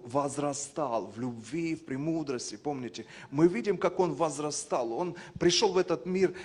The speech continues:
э, не показать, не п-, не, не, не, и когда Он был маленький, Он, как мы все, пришёл через женщину по имени Мария. Не прям вот совершенным пришёл Богом, а Он, как мы, родился в хлеву в обычном,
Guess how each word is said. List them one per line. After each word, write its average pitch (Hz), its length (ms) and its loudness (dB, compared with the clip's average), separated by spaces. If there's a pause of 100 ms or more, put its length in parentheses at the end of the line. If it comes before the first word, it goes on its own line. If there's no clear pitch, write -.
(120)
э, 143 200 2
не 151 160 0
показать, 170 720 -2
не 156 160 2
п-, 151 240 -2
не, 156 160 0
не, 151 360 -4
не, 151 140 -4
и 160 280 -2
когда 156 300 0
Он 151 100 -8
был 151 140 2
маленький, 156 460 -2
Он, 156 100 -4
как - 240 -8
мы 240 180 0
все, 233 320 2
пришёл 160 640 0 (680)
через 202 280 -2
женщину 185 640 2
по 175 160 4
имени 185 320 2
Мария. 175 640 -2 (400)
Не 165 160 0
прям 269 360 2
вот 220 160 6
совершенным 196 920 0
пришёл 165 480 -2
Богом, 135 680 0 (320)
а 185 120 0
Он, 240 100 0
как 262 260 -4
мы, 247 640 -2 (880)
родился 208 640 -2
в - 60 -10
хлеву 254 640 0
в 185 80 0
обычном, 156 640 -2